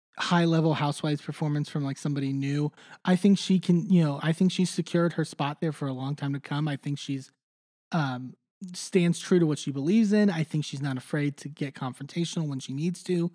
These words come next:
and balance it really well. And I really love everything that she's doing over on Miami. Um, my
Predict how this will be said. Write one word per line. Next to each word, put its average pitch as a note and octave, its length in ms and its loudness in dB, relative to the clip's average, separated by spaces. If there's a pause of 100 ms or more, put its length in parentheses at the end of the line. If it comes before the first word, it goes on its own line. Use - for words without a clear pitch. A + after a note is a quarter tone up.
(520)
and D3+ 220 2
balance D3 340 -2
it D#3 80 -4
really E3 260 2
well. D#3+ 440 0
And C#3 400 -2
I C#3+ 80 -4
really D3+ 500 0
love C3+ 200 -4
everything C3 340 -6
that C3 80 -8
she's B2+ 180 -10
doing C3 300 -4
over B2+ 220 -10
on B2+ 140 -6
Miami. C3+ 600 -6 (480)
Um, E3+ 560 4
my C#3+ 320 0